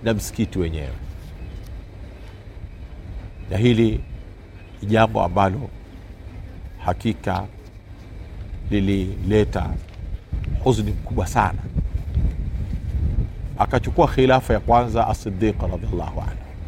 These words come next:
na tutaka tusimame katika khutba yake ya kwanza aliyoitoa Abu Bakar as-Siddiq aliposema, "Ulitu alaikum wa lastu bi khairikum," nimetawalishwa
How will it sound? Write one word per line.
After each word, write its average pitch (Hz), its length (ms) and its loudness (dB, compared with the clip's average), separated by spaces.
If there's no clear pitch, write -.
na 117 80 4
tutaka 156 380 2
tusimame 127 800 6
katika 113 280 0
khutba 107 400 4
yake 107 280 6
ya 98 100 6
kwanza 107 440 4
aliyoitoa 95 480 4
Abu 87 140 0
Bakar 90 280 0
as-Siddiq 85 600 -2
aliposema, 98 840 4
"Ulitu 107 460 6
alaikum 104 600 2
wa 98 120 4
lastu 104 280 2
bi 90 120 0
khairikum," 82 480 -2
nimetawalishwa 104 1040 4